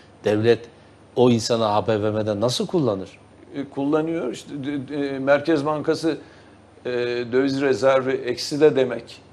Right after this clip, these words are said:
Speaker 2: Ekside olmasına rağmen kaç aydan beri ekside. Negatif olmasına rağmen Türkiye bu, devam ediyorsa bir şeylere, e, bir yerlerin,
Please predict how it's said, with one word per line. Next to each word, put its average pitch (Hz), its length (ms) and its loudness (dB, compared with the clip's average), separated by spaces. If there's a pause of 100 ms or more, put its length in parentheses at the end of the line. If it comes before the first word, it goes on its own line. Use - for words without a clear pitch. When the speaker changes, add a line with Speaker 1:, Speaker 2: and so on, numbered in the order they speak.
(140)
Speaker 2:
Ekside 143 340 -2
olmasına 139 640 2
rağmen 117 320 -4
kaç 147 220 0
aydan 113 360 0
beri 170 160 2
ekside. 156 400 0 (800)
Negatif 160 420 -2
olmasına 147 560 -2
rağmen 127 320 -6
Türkiye 139 400 -4
bu, 123 40 -8 (220)
devam 131 360 2
ediyorsa 147 480 0
bir 123 60 -4
şeylere, 123 600 -2 (200)
e, 143 160 -6
bir 170 40 -6
yerlerin, 180 540 6